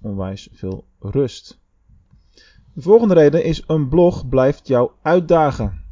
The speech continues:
Een, door een blog word je altijd weer opnieuw uitgedaagd. Want waar ga je deze week over schrijven? Eh, welke zoekwoorden zijn er nu interessant? Hè, en naarmate de tijd vordert, wordt die uitdaging steeds dieper. Omdat je natuurlijk over veel onderwerpen al geschreven hebt.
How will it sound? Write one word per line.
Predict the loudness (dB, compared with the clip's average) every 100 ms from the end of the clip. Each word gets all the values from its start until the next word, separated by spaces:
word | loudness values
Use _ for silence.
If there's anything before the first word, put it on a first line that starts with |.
| -20 _ -20 _ -12
Een, | -10 -8
door | -2 0 0
een | -2
blog | -4 -4
word | -8 -10
je | -10
altijd | -4 -4 -2 -4
weer | -4 -8
opnieuw | -8 -8 -10
uitgedaagd. | -8 -10 -8 -10 -12 -16 -16
Want | -10 -10 -12 _ _
waar | -8 -6
ga | -6
je | 0
deze | 0 2
week | 0 0
over | -2 -4
schrijven? | -6 -4 -6 -10 -14 -18 _ -20 -12
Eh, | -6
welke | -2 -2 -2
zoekwoorden | -2 -2 -2 -2 -2
zijn | -4 -4
er |
nu | -6 -6
interessant? | -8 -10 -10 -10 -10 -10 -16 -20 _ _ _ _
Hè, | -8
en | -6
naarmate | -4 -4 -4 -4
de | -6
tijd | -2 -2 -2
vordert, | -4 -4 -4
wordt | -6 -8
die | -4
uitdaging | -6 -4 -6 -4 -6 -8
steeds | -4 -4 -2
dieper. | -4 -4 -8 -12 -20 -20 -16
Omdat | -10 -8 -8
je | -10
natuurlijk | -10 -10 -10 -10
over | -10 -10
veel | -6 -6
onderwerpen | -6 -8 -8 -8 -8
al | -10
geschreven | -10 -12 -4 -2 -2 -6
hebt. | -8 -12 -20